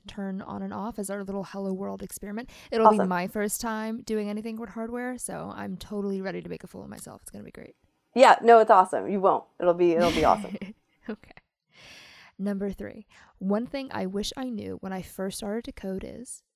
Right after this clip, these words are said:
Speaker 2: Um, how little everyone else knows, right? I think
Speaker 1: Oh,
Speaker 2: that
Speaker 1: that's
Speaker 2: was
Speaker 1: such a
Speaker 2: the
Speaker 1: good one.
Speaker 2: Yeah, I feel like that was the biggest thing. I was always afraid to ask questions if I didn't know something. Uh, and I feel like maturity in software is, like,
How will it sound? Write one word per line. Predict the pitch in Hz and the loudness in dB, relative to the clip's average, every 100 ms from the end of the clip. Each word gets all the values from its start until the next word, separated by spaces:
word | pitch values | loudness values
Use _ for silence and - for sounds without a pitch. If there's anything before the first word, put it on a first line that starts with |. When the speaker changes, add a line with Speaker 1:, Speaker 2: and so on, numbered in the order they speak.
| _ _ _ _ _ _ _ - | _ _ _ _ _ _ _ 4
Speaker 2:
Um, | 214 208 202 202 190 - - _ - | 8 10 8 6 0 -8 -16 _ -16
how | - - 247 247 | -4 8 10 10
little | 208 202 202 | 6 8 10
everyone | 151 175 175 165 151 | 10 8 6 2 2
else | 107 - | 0 -2
knows, | - 90 - - _ _ _ _ | -10 -10 -12 -20 _ _ _ _
right? | - - | 4 6
I | 190 | 6
think | 226 | 6
Speaker 1:
Oh, | |
Speaker 2:
that | 214 208 | 6 8
Speaker 1:
that's | |
Speaker 2:
was | 220 | 6
Speaker 1:
such | 214 180 | 6 6
a | |
Speaker 2:
the | 170 | 6
Speaker 1:
good | 180 | 2
one. | 185 175 _ _ _ | -10 -14 _ _ _
Speaker 2:
Yeah, | - 220 220 202 | 0 6 8 8
I | 202 | 6
feel | - 254 | 2 2
like | 247 233 | 4 4
that | 220 202 | 2 2
was | 202 | 0
the | |
biggest | 180 185 185 180 | 0 0 0 -2
thing. | - 180 170 165 165 160 180 _ _ _ - | -2 0 2 2 0 -4 -10 _ _ _ 0
I | - | 4
was | 220 196 - _ | 4 2 -2 _
always | - 190 196 190 | 8 8 8 2
afraid | 175 - 147 160 | -2 0 0 2
to | |
ask | 180 147 156 - | 2 2 0 -4
questions | 156 170 - 226 233 226 | -4 -2 -2 -2 0 0
if | 190 | 2
I | 160 | 2
didn't | 151 | 2
know | 160 160 | 0 -2
something. | 208 202 208 214 220 233 _ _ _ _ - | -2 -6 -4 -4 -6 -8 _ _ _ _ 2
Uh, | 185 175 | 8 8
and | 214 208 | 8 6
I | 190 | 6
feel | - 254 | 6 6
like | 262 | 6
maturity | 240 190 - 190 190 233 254 262 | 4 0 0 2 4 4 2 0
in | - 175 | 0 -2
software | - 170 190 - 254 277 285 | 2 2 2 2 4 4 2
is, | - 196 | 2 6
like, | 180 202 | 6 6